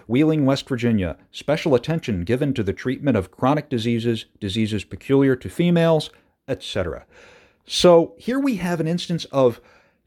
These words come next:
two printings within the same newspaper, one of which calls this guy a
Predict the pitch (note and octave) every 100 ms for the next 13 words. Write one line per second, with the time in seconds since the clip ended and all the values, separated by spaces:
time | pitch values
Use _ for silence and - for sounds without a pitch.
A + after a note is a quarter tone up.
0 | _ _ _ _ _ _ - - B3 C#4
1 | C4+ - _ _ _ _ _ _ _ _
2 | _ - A#3 - D#2+ - - - _ _
3 | _ _ _ _ _ C3+ D3 C#3+ C#3 B2+
4 | A#2+ - - A#3 D4 C#4+ F3+ D#3 C#4+ D#4
5 | - F#2+ - - - _ _ _ _ _
6 | _ _ _ B2 B2 F3+ C#4 B2 F#2+ A2+
7 | - - _ _ _ _ _ _ _ _
8 | _ _ _ - D#3 D#3+ D3+ D#3 - C#3+
9 | C#3 C3+ C3 - A#2 G#2+ G#2 F#2+